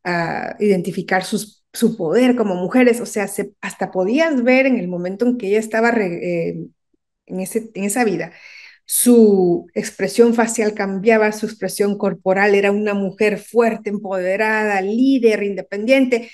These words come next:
y en la otra vida era una, una persona monótona, una persona que,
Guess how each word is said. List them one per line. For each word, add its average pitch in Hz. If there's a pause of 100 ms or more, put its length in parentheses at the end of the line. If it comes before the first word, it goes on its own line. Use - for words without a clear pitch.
(160)
y 208
en 190
la 180
otra 240
vida 277
era 254
una, 247
una 247
persona 240
monótona, 240
una 233
persona 226
que, 220